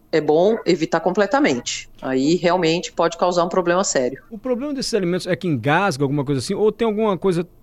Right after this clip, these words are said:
Speaker 2: é, tóxica, como você falou? Qual é o perigo?
Speaker 1: Não,
Speaker 2: O que
Speaker 1: eles
Speaker 2: tem no
Speaker 1: são
Speaker 2: chocolate que o
Speaker 1: tóxicos.
Speaker 2: cachorro não pode comer?
Speaker 1: Eles são tóxicos. A, o chocolate tem a teobromina,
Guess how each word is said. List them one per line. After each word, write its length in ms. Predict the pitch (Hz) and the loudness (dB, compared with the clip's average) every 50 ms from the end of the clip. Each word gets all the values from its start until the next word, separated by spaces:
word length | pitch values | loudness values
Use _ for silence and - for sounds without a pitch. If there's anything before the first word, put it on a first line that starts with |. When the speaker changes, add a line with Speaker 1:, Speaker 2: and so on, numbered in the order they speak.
| - - | -18 -8
Speaker 2:
é, 200 | - 160 156 143 - - - | -4 -2 -2 -2 -2 2 6
tóxica, 380 | 190 185 170 - - - 147 | 6 6 6 6 0 -8 -6
como 140 | 147 156 139 | -4 -4 -4
você 80 | - 156 | -4 -2
falou? 240 | - 156 135 131 | 0 0 0 0
Qual 160 | - - 311 359 | 0 -2 -4 -2
é 40 | |
o 120 | 349 277 185 | -2 -4 -6
perigo? 340 | - - 180 185 170 160 175 | -6 -2 0 0 2 4 4
Speaker 1:
Não, 140 | 180 170 | 4 4
Speaker 2:
O 20 | 160 | 4
que 60 | 151 | 4
Speaker 1:
eles 100 | 156 160 | 2 2
Speaker 2:
tem 100 | - - | 2 2
no 80 | - 220 | 2 2
Speaker 1:
são 140 | - - | 4 2
Speaker 2:
chocolate 360 | 190 165 147 180 190 196 - 208 | 4 4 6 6 4 4 4 0
que 40 | |
o 40 | 202 | 0
Speaker 1:
tóxicos. 200 | 175 143 180 151 | 2 2 2 2
Speaker 2:
cachorro 120 | - 196 190 | 2 0 -2
não 60 | 175 | 0
pode 220 | - 185 175 - - | 0 0 0 0 0
comer? 320 | 160 151 135 110 98 95 - _ _ _ _ - | -4 -4 -2 -4 -4 -6 -10 _ _ _ _ 0
Speaker 1:
Eles 220 | 147 147 143 151 | 0 2 2 2
são 180 | - - 175 208 | 2 2 0 0
tóxicos. 560 | - 160 151 139 - - - - - - 131 | 2 2 2 2 0 -2 -4 -10 -8 -2 0
A, 480 | 165 151 156 151 151 151 143 139 139 135 | 2 4 4 4 4 6 6 6 4 4
o 60 | 139 | 4
chocolate 560 | 139 - 175 156 - 165 156 147 147 147 - - | 2 2 0 2 2 4 4 4 2 0 -2 0
tem 140 | - 143 | 0 0
a 40 | 135 | 2
teobromina, 840 | 135 - 139 127 135 170 196 202 202 185 190 196 202 202 196 202 202 | 2 2 2 2 4 4 4 4 4 4 4 4 4 4 4 2 0